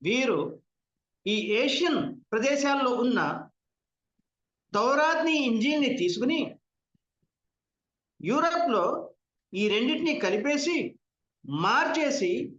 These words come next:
ఏ విధంగా అయితే ఒక బాక్స్‌లో పెట్టి లిప్టన్ టీ పంపిస్తున్నారో అదే విధంగా ఒక బాక్స్‌లో పెట్టి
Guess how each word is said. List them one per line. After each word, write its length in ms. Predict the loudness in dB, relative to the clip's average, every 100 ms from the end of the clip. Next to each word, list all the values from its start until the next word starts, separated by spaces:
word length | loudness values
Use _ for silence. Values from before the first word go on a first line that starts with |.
| _ _ -8
ఏ 180 | -2 0
విధంగా 300 | 0 0 0
అయితే 360 | 0 -2 0 0
ఒక 500 | 0 0 0 -2 -8 -14 _ _ _ _ _ _ _ _ _ _ _ _
బాక్స్‌లో 440 | 2 2 2 2 2
పెట్టి 600 | 2 2 2 0 -2 -10 _ _ _ _ -2
లిప్టన్ 420 | -2 0 0 2
టీ 140 | 2
పంపిస్తున్నారో 960 | 2 2 0 0 2 2 2 2 -2 -8 _ _
అదే 300 | -2 2 2
విధంగా 520 | 2 0 0 2 2
ఒక 180 | 0 0
బాక్స్‌లో 460 | 0 0 0 0 -2
పెట్టి 520 | -2 -2 -4 -4 -8